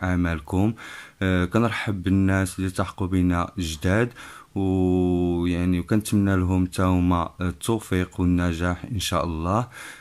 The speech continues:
آه، اليوم، آه، كما سبق لي ودرت معكم، آه، آخر فيديو، آه، يعني، آه، غادي ن-، نخدموا، آه، خدمة،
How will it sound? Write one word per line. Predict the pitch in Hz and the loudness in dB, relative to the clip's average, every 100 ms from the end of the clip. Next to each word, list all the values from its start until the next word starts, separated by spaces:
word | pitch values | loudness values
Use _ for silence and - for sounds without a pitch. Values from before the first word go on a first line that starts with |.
| - 92 | -10 -4
آه، | 92 92 90 87 85 85 85 | -2 0 0 -2 -2 -2 -2
اليوم، | 85 98 107 104 | 0 2 4 2
آه، | 101 98 - 95 95 92 87 87 | 2 0 -4 -4 -2 0 0 -2
كما | - 98 95 92 - | 0 2 4 2 -2
سبق | - 92 87 - 92 | -6 -6 -8 -6 0
لي | 92 90 87 - | 2 2 0 -2
ودرت | 90 85 82 82 80 92 - | -2 -2 -2 -4 -4 -4 -2
معكم، | 90 87 85 95 90 87 - - | 0 0 -2 -2 0 0 -4 -8
آه، | 90 82 - 90 | -4 -4 -2 -4
آخر | - 90 85 | -4 -8 -6
فيديو، | 87 80 82 92 131 - - - - _ | -8 -8 -6 -4 -6 -8 -20 -20 -20 _
آه، | 90 87 85 85 85 82 80 | -8 -6 -6 -6 -8 -8 -10
يعني، | 80 85 85 82 82 | -8 -8 -8 -10 -12
آه، | 82 | -12
غادي | 80 87 92 90 | -10 -8 -6 -6
ن-، | 82 82 82 | -6 -8 -10
نخدموا، | 82 - 107 107 95 90 _ _ | -12 -10 -6 -4 -4 -6 _ _
آه، | 98 90 85 85 | -10 -8 -8 -12
خدمة، | - 90 92 90 85 | -12 -6 -2 -2 -4